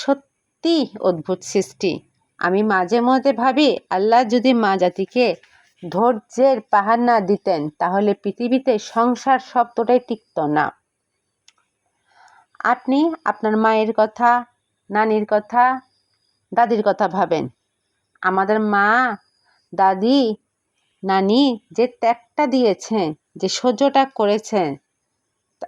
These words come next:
ওনারা যদি অধৈর্য হতেন, আজকে কারোর পরিবারে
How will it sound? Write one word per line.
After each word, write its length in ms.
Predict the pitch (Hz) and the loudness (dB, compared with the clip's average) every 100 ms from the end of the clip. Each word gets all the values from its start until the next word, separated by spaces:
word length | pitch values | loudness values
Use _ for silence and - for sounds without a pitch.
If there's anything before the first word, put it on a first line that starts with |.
| _ | _
ওনারা 340 | 196 220 262 302 233 | -4 0 2 2 4
যদি 240 | 262 240 214 | 2 4 2
অধৈর্য 300 | 196 233 202 269 220 | 2 0 0 -2 0
হতেন, 360 | 240 233 262 175 143 _ - 180 | -4 -2 -2 -2 -8 _ -6 -4
আজকে 300 | 190 - 226 | -4 -4 -4
কারোর 340 | 208 196 202 240 - | 0 0 0 -2 -4
পরিবারে 560 | 220 208 190 202 254 | -2 0 2 2 2